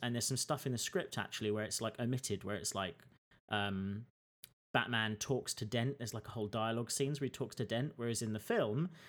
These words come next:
they cut that to him going to Dent's bedside, if I remember correctly, and finding his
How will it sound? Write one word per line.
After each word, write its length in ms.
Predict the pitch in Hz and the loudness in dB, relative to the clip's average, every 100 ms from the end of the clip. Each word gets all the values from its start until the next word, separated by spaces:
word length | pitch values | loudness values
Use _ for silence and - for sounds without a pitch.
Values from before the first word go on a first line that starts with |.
| - | -4
they 100 | 117 | -2
cut 320 | 117 - 135 - | -2 0 0 2
that 220 | 110 - - _ _ _ _ - | 0 0 -8 _ _ _ _ -4
to 120 | - | -2
him 240 | 107 110 107 | 0 0 0
going 280 | 117 113 | 2 2
to 120 | 107 104 | 0 -4
Dent's 540 | 113 107 - - - _ _ _ _ - | -2 -2 -2 -2 -4 _ _ _ _ 0
bedside, 420 | 120 - 104 101 | 0 0 0 -2
if 100 | - | -2
I 60 | 107 | -2
remember 220 | 104 - | -2 -2
correctly, 280 | - 107 107 | -4 0 -2
and 80 | |
finding 380 | 101 117 107 104 | 0 0 0 0
his 120 | 104 | -4